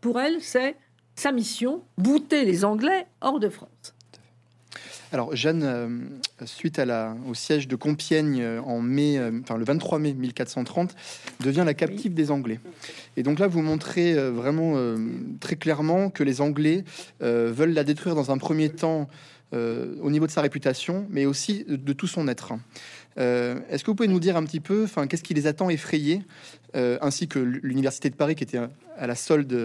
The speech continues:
Speaker 2: on va dire, si je peux me pa-, pa-, permettre de dire ça, à la solde des Anglais, euh, dans cette paysanne qui ne sait ni le A ni le B,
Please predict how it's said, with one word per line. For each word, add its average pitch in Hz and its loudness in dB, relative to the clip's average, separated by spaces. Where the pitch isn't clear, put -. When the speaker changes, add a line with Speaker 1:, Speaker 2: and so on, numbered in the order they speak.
Speaker 2:
on 113 -4
va 120 0
dire, 120 -2
si 120 -12
je - -8
peux 139 0
me 135 0
pa-, 139 -4
pa-, 135 -2
permettre 131 -2
de 127 -6
dire 131 -2
ça, - -4
à - 2
la 127 0
solde 127 -2
des 120 -2
Anglais, 165 0
euh, 123 2
dans 139 0
cette 165 0
paysanne 185 4
qui - -8
ne 143 2
sait 147 2
ni 156 2
le 156 2
A 139 2
ni 127 -2
le 123 2
B, 131 0